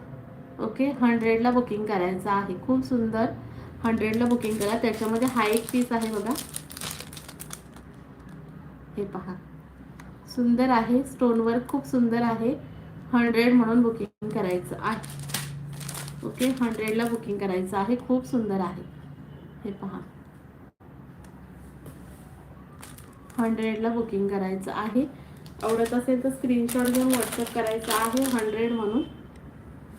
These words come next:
हंड्रेडला बुकिंग करायचं आहे. त्याच्यानंतर हा पण एक सुंदर नेकपीस आहे बघा, वावमध्ये नेकपीस आहे.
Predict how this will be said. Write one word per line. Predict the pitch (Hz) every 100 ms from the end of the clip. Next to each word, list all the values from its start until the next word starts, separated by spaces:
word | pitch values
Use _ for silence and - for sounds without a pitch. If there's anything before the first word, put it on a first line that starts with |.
| - - - - - - - - -
हंड्रेडला | 247 233 233 226 233
बुकिंग | 247 247 220
करायचं | 214 208 208 220
आहे. | 214 247
त्याच्यानंतर | 262 220 247 240 247 269
हा | 262 247
पण | 247 247
एक | 320 - - - - - -
सुंदर | 269 247 247 254
नेकपीस | 269 240 - - 240
आहे | 254 240 220
बघा, | 202 208 269 - - - - - - - - - - - 196 214
वावमध्ये | 214 233 247 240 240
नेकपीस | 226 196 - 226 226
आहे. | 208 233